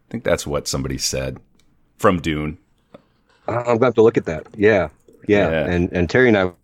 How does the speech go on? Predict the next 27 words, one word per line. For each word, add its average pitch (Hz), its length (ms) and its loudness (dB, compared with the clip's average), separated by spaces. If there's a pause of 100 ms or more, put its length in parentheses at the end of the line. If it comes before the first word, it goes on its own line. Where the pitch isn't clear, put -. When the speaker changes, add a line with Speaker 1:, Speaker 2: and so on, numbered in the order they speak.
(140)
Speaker 2:
I, 92 80 -4
we 92 140 2
both 95 260 0
love 87 260 -2
Dune. 87 360 2 (260)
I - 40 -8
mean, 73 220 -4 (440)
she 120 160 2
was 113 100 6
the 107 80 6
one 95 140 4
that 87 140 2
actually 87 260 0
pushed - 300 0
me 87 140 2
to 82 80 -2
read 82 220 0
the 71 80 -8
books. - 480 -2 (500)
So, 80 320 -2
Speaker 1:
Mm-hmm. 87 180 -2
Speaker 2:
yeah, 87 200 4
they're, 90 240 2 (920)
yeah, 90 220 2 (100)
love 85 160 0
that. 82 240 0 (580)
Um, 120 460 4